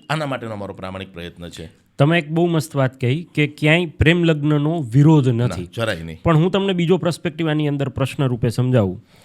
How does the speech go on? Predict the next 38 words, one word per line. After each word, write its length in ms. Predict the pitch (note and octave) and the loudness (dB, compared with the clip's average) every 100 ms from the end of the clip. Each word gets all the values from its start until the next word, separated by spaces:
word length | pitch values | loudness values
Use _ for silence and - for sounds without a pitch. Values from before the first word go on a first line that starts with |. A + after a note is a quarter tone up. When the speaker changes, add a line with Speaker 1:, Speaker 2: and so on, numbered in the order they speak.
| - | -2
Speaker 2:
કે 60 | C3+ | 0
પૂછું 460 | A#2+ D3+ A#2 F#2+ _ - - _ _ _ _ - | 2 2 2 -4 _ -20 -20 _ _ _ _ -4
કે 80 | G3 | -4
પ્રેમ 320 | D#3+ F#3 A3 | 2 0 2
લગ્નનો 380 | A3 G3 G#3+ G#3+ | -2 -2 -2 0
વિરોધ 340 | F3 G3+ G3+ | 4 4 4
નથી, 300 | G3+ G3 G3+ | 0 -2 0
એ 100 | G3 | 0
બહુ 240 | F#3 G3+ G3 | 0 -4 -2
સ્વાભાવિક 480 | G#3 G3+ F3 D3+ | 0 2 2 2
વાત 160 | C3+ B2 | 0 -2
છે, 100 | B2 | -4
તમે 200 | B2+ B2+ | -4 -2
કહ્યું 260 | C3 A#2+ G2 | 0 0 -2
એમ. 120 | F2 _ _ - | -6 _ _ -6
પણ 100 | G#3+ | 0
મારે 220 | A3 A#3 | 4 4
એ 40 | |
સમજવું 420 | A3+ G3+ E3 C3+ | 4 2 2 0
છે 240 | A2 A#2+ D3+ _ _ _ - | 0 -2 -2 _ _ _ -4
કે 80 | |
જો 120 | A3 B3 | -2 -2
સંમતિ 640 | - G#3 A#3 B3+ C4+ B3+ | 2 2 2 0 -2 -2
એવું 280 | A#3+ A3+ A3+ | -2 -2 -2
કમ્પલસરી 540 | G3 G3 G#3 - F3 | -6 -2 -2 0 0
બનાવી 260 | D#3 D3 C#3+ | 2 2 4
દેવામાં 340 | C3 B2+ C3 | 2 4 2
આવે, 120 | G#2 | 0
કાયદાની 440 | G2 G#2+ B2+ D#3+ D3+ | -2 0 2 4 2
અંદર 180 | C3 E3+ | 0 -4
સુધારો 560 | - C3 C#3+ C#3+ G#2+ G#2 | -2 6 6 6 2 -2
જે 120 | C3 | -2
પાટીદાર 380 | B2+ A#2+ C3+ C3+ | 0 -2 -2 -4
સમાજ 480 | - B2 C3+ C3+ - | -2 -2 0 -2 -6
માંગી 320 | E3 F#3+ E3 | -4 0 2
રહ્યો 220 | B2+ A2+ | 2 0
છે 140 | - | -4
કે 240 | E3 G3 | -6 -6